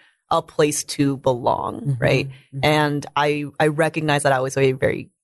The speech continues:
Speaker 1: lucky to have that, and
Speaker 2: Right.
Speaker 1: especially in biomedical engineering,
Speaker 2: Right.
Speaker 1: which is here in Akron, I think it's fifty fifty
Speaker 2: Mm-hmm. Mm-hmm.
Speaker 1: for, for women in classes, and that is exceptional. Um, 'cause I certainly know that that is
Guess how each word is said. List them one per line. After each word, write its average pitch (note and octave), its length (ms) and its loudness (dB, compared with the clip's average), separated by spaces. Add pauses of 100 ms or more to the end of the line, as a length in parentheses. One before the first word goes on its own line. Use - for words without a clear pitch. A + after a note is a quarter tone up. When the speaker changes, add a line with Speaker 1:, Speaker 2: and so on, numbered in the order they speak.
(140)
Speaker 1:
lucky E3+ 440 0
to E3 100 -4
have C#3+ 320 -2
that, D#2+ 240 2
and F#3+ 120 2
Speaker 2:
Right. D3 160 0
Speaker 1:
especially A3 360 2
in D#3 100 0
biomedical C#3+ 800 2
engineering, C#3 560 2
Speaker 2:
Right. C3+ 80 -2
Speaker 1:
which D3 220 2
is B2+ 340 0 (220)
here F3+ 300 2
in E3 80 2
Akron, D#3+ 360 0
I D3+ 80 4
think F3+ 240 0
it's C#3+ 160 0
fifty - 300 -2
fifty - 560 2
Speaker 2:
Mm-hmm. D3+ 160 6
Mm-hmm. D3+ 360 -4
Speaker 1:
for, C#3 500 4 (100)
for D#3 180 4
women C#3+ 640 2
in C3 360 0
classes, - 760 -2
and D#3 220 0
that D3 200 2
is C#3 400 -2
exceptional. D3 880 2 (360)
Um, D3 340 0
'cause D#3+ 160 -2
I C#3+ 80 4
certainly F3 540 2
know D3+ 280 4
that C#3+ 200 -2
that C#3+ 160 4
is C3 360 -2